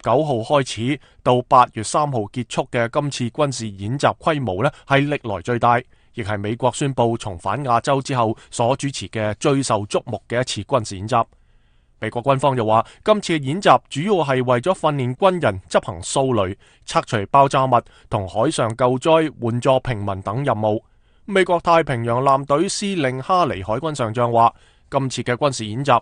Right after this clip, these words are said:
幫助提高各國嘅軍隊應付各種緊急情況嘅能力。咁對於今次喺南中國海爭議引起有關各國關係緊張之際而舉行嘅二十二國聯合軍事演習，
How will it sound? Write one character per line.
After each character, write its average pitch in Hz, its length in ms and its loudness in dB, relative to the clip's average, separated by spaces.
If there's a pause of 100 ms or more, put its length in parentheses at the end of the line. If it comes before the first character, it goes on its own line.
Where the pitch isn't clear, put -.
(200)
幫 190 180 2
助 135 160 0
提 107 220 -4
高 185 220 0
各 147 160 0
國 139 280 0
嘅 147 140 -4
軍 170 300 0
隊 120 340 0 (180)
應 170 220 -2
付 139 280 -2
各 156 260 0
種 147 220 -6
緊 123 200 -4
急 196 180 -4
情 110 240 -6
況 101 240 -4
嘅 104 80 -4
能 95 240 -4
力。 123 80 -2 (640)
咁 131 80 -10
對 120 140 2
於 135 220 -2
今 135 180 -2
次 123 140 -6
喺 131 80 -2
南 101 260 0
中 143 220 -4
國 120 260 0
海 110 240 -2
爭 139 380 -4
議 110 440 -2
引 135 120 -6
起 131 180 -8
有 131 220 2
關 156 260 -2
各 127 140 0 (120)
國 127 260 2
關 147 260 2
係 104 160 -6
緊 107 260 -6
張 151 220 -2
之 151 120 -8
際 127 240 2 (240)
而 120 60 -6 (140)
舉 175 180 0
行 120 180 -4
嘅 151 100 -2
二 135 280 -4
十 - 80 -2
二 131 260 -4
國 147 240 2
聯 110 180 -4
合 123 100 0
軍 180 240 -2
事 127 80 -4
演 127 180 -4
習， 123 180 4